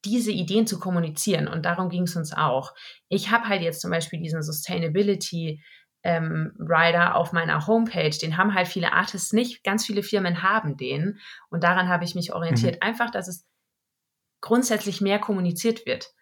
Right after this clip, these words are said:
Speaker 1: Es gibt viele Bands wahrscheinlich da draußen, die es sogar noch krasser machen wie wir, weil sie es ganz natürlich so empfinden. Aber,
Speaker 2: Mhm.
Speaker 1: ähm, einfach darüber zu reden und diese Tipps mit und weiterzugeben, das war uns besonders wichtig.
Speaker 2: Ist es auch definitiv.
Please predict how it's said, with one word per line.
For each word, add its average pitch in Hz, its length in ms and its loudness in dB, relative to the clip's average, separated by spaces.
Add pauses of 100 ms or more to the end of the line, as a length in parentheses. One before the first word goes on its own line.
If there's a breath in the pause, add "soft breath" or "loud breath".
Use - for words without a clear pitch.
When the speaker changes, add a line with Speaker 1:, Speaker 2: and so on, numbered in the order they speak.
(320)
Speaker 1:
Es - 180 -6
gibt 254 180 -4
viele 294 220 0
Bands 233 280 2
wahrscheinlich 208 320 0
da 196 140 -2
draußen, 220 340 0
die 196 80 -4
es 202 80 -4
sogar 190 220 0
noch 214 180 0
krasser 214 340 6
machen 156 340 2
wie 151 160 -2
wir, 175 240 2
weil 175 160 6
sie 180 80 -2
es 180 100 -4
ganz 180 240 2
natürlich 180 580 -2 (220)
so 165 260 -4
empfinden. 196 800 -2 (880 loud breath)
Aber, 214 360 4
Speaker 2:
Mhm. 127 260 4
Speaker 1:
ähm, 202 220 2
einfach 220 260 2
darüber 208 320 0
zu 196 140 -6
reden 233 220 2
und 185 120 -2
diese 175 180 -2
Tipps 233 260 -4
mit 220 180 2 (320)
und 180 180 -2
weiterzugeben, 147 880 0 (160)
das 170 200 -2
war 160 140 2
uns 151 140 -2
besonders 143 400 -6
wichtig. - 400 -14 (1900)
Speaker 2:
Ist 110 120 4
es 110 140 2
auch 107 180 2
definitiv. 110 680 0